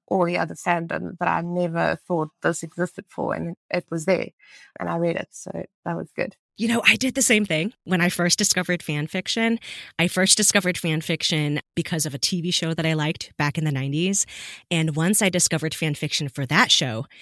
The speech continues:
Speaker 2: my brain was like, "Oh, I bet that there's stories for other shows that I
Speaker 1: Yeah.
Speaker 2: like too."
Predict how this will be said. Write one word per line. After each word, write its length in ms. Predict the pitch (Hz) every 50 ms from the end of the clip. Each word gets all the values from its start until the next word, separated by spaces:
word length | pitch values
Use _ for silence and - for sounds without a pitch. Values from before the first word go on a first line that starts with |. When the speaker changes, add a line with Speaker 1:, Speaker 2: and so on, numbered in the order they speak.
| - - - -
Speaker 2:
my 140 | 170 160 160
brain 300 | 127 151 156 165 180 170
was 160 | 156 160 - -
like, 240 | - 151 147 - - -
"Oh, 360 | 196 202 214 233 202 170 - - - -
I 160 | - - 175 185 -
bet 240 | 226 220 214 - -
that 140 | 240 -
there's 200 | - 208 185 -
stories 480 | - - - 185 160 170 170 175 - -
for 180 | - 196 175 - -
other 400 | - 190 196 254 247 302 294 285
shows 440 | 262 - - 220 208 190 196 196 -
that 140 | 247 240 240
I 20 | 190
Speaker 1:
Yeah. 120 | 185 196
Speaker 2:
like 300 | 190 196 214 - - -
too." 600 | - 285 285 302 370 381 330 285 254 254 254